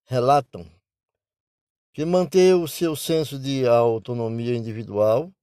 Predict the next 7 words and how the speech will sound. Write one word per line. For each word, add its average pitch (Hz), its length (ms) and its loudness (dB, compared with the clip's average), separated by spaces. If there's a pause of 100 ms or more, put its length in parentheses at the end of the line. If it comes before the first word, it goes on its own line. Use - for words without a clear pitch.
(320)
sua - 380 -2
independência 143 840 -4
e - 20 -6
igualdade 117 800 -2
era 139 260 0
um 151 180 -6
fa-, 131 400 -6